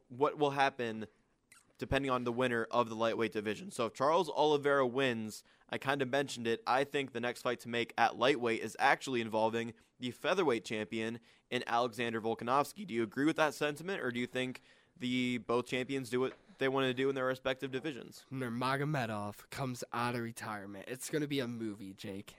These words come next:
Speaker 2: If for
Speaker 1: Do you
Speaker 2: some
Speaker 1: really think that can happen?
Speaker 2: if for some reason that Islam loses,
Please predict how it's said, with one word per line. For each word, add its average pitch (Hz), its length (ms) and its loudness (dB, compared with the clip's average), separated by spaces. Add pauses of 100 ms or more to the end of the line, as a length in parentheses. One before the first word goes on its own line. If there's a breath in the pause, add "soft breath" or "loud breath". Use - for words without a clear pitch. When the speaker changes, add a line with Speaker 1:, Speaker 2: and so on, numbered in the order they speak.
(160)
Speaker 2:
If 156 440 0 (180)
for 160 140 -4
Speaker 1:
Do 143 40 0
you - 60 -6
Speaker 2:
some 160 380 2
Speaker 1:
really 139 240 4
think 151 200 -8
that 135 140 0
can 113 100 -6
happen? 117 340 -2 (140)
Speaker 2:
if 160 160 -2
for 165 200 -2
some 202 440 6
reason 120 600 0 (160)
that 127 260 -4 (480)
Islam 131 580 -2
loses, 104 580 -10